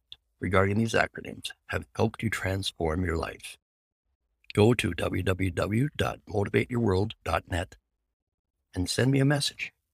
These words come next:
Your feedback keeps my own confidence alive. This is Nick Fury, director of the New Marvelous Shield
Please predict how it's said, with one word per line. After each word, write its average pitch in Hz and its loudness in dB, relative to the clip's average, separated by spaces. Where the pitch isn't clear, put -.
Your 170 -4
feedback 87 -2
keeps - -6
my 110 0
own 143 2
confidence - -6
alive. 80 -2
This 95 2
is 110 4
Nick 101 -2
Fury, - -8
director 98 2
of 101 -2
the 101 -2
New 101 0
Marvelous 90 0
Shield - -4